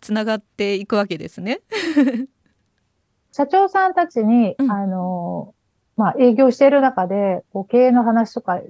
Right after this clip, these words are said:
Speaker 2: してもらって勉強にはなったことっていうのが、今の桜屋の営業にも通じていることだなって思います。
Speaker 1: うん。うん。今まで、その、実際に働いてきて、まあ、ね、桜屋を創業されてからでも、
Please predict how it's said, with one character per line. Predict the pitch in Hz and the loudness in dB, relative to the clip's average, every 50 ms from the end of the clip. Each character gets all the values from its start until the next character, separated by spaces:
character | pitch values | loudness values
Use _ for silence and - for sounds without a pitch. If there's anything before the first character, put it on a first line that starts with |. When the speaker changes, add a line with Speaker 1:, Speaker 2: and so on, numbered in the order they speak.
| 151 _ _ _ _ _ _ _ | -20 _ _ _ _ _ _ _
Speaker 2:
し | _ _ | _ _
て | - 214 | -2 0
も | 208 214 | 2 2
ら | 208 208 208 | 2 0 -2
っ | 202 202 | -2 -2
て | 214 202 | -2 -2
勉 | 185 220 220 220 | 0 2 0 2
強 | 214 226 220 | 2 0 0
に | 214 208 | 0 0
は | 196 180 185 | -2 -2 -2
な | 208 220 | -2 -2
っ | 226 | -2
た | - 208 | -4 -6
こ | - - 196 | -6 -6 -6
と | - 190 185 | -4 -6 -6
っ | 185 | -4
て | - | -4
い | 196 | -4
う | 202 | -4
の | 214 233 | -2 0
が、 | 277 285 262 - - | 0 0 0 0 -2
今 | 240 202 208 214 | -4 -2 -2 -2
の | 202 190 | -4 -6
桜 | - - 190 - - 202 202 196 175 | -6 -8 -8 -6 -4 -4 -2 -2 -2
屋 | 160 | -2
の | 190 226 262 339 - - 240 240 226 233 220 | -2 -2 -2 -2 -4 -6 -6 -6 -4 -4 -4
営 | 214 214 208 | -2 -2 -2
業 | 202 214 208 | -2 -2 -4
に | 196 185 175 | -4 -6 -6
も | 180 190 185 185 - | -6 -8 -8 -10 -12
通 | _ - 202 180 | _ -8 -6 -6
じ | 165 185 | -6 -6
て | - 180 180 | -4 -2 -2
い | 180 | -2
る | 185 | -4
こ | - - 190 | -4 -6 -6
と | - 180 | -4 -4
だ | 175 170 175 | -4 -4 -4
な | 175 170 | -4 -6
っ | - | -6
て | - | -6
思 | 165 160 160 160 | -6 -6 -6 -6
い | |
ま | 160 160 165 160 | -6 -6 -8 -10
す。 | _ _ _ _ _ _ - | _ _ _ _ _ _ -6
Speaker 1:
う | 226 | -4
ん。 | 233 | -2
う | 247 240 220 214 | -2 -2 -4 -6
ん。 | 196 - _ _ _ _ _ _ _ _ _ _ _ _ _ _ _ _ _ - | -10 -14 _ _ _ _ _ _ _ _ _ _ _ _ _ _ _ _ _ -2
今 | - 226 254 285 294 | 0 2 2 2 0
ま | 320 349 339 | 0 -2 -2
で、 | 294 269 247 214 190 165 - - _ _ _ - | -2 -2 0 0 -2 -4 -6 -12 _ _ _ -16
そ | - - 240 | -10 -6 -4
の、 | 220 220 220 | -2 -2 -4
実 | 196 226 226 - - 226 | -4 -4 -6 -4 -4 -4
際 | 220 | -4
に | 208 208 | -4 -4
働 | 202 196 - 208 208 214 208 208 | -6 -8 -6 -6 -6 -4 -4 -6
い | 202 | -6
て | - 208 | -8 -12
き | - - | -12 -10
て、 | - 190 190 | -8 -4 -2
ま | 202 208 | -2 -2
あ、 | 185 _ _ _ | -4 _ _ _
ね、 | - 220 202 | -4 -4 -4
桜 | - 240 - - 220 226 | -4 -6 -6 -4 -2 -2
屋 | 220 202 185 | -2 -2 -2
を | 170 165 151 - _ _ _ _ | -4 -4 -6 -8 _ _ _ _
創 | - - 226 226 | -8 -4 -4 -2
業 | 202 220 214 | -2 -2 -4
さ | 208 - 214 | -4 -4 -4
れ | 202 220 | -4 -6
て | 214 - 220 208 | -6 -6 -8 -8
か | - 202 | -6 -8
ら | 180 170 | -8 -8
で | 170 170 165 | -8 -8 -6
も、 | 175 180 180 165 | -6 -4 -6 -6